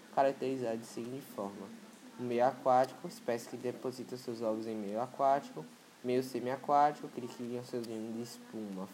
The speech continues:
flutuante ou na vegetação acima d'água, ou meio terrestre, espécies que se reproduzem no solo da mata. Outros fatores que afetam a atividade reprodutiva dos anuros são a temperatura do ar,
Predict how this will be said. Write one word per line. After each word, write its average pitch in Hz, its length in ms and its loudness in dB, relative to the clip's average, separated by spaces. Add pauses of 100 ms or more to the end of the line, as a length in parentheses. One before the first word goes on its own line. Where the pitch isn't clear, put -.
flutuante 113 640 -6
ou 117 140 -4
na 120 180 -2
vegetação 113 540 -6
acima 110 320 -6
d'água, 117 440 2 (960)
ou 165 140 6
meio 165 200 4
terrestre, - 640 0 (800)
espécies 151 440 2
que 160 100 -4
se 160 140 -6
reproduzem 139 580 -2
no 123 100 -4
solo 123 320 0
da 139 160 2
mata. 98 380 -6 (840)
Outros 180 220 2
fatores 135 440 4
que - 80 -2
afetam 120 420 0
a 117 40 -4
atividade 113 400 -2
reprodutiva 107 800 -4 (440)
dos 107 160 -4
anuros 127 580 -4 (300)
são 143 180 0
a 143 40 2
temperatura 139 580 0
do 151 240 0
ar, 110 200 2